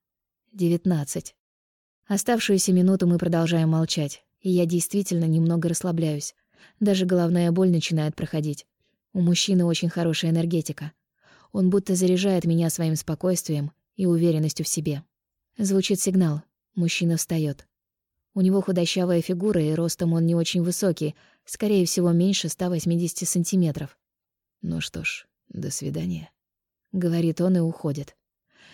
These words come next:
И тут звучит более громкая музыка, что-то типа фанфар. В зале становится темнее,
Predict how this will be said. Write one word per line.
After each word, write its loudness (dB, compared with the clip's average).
И -2
тут 0
звучит 0
более 2
громкая 2
музыка, 0
что-то -4
типа -4
фанфар. -2
В -6
зале 0
становится 0
темнее, 2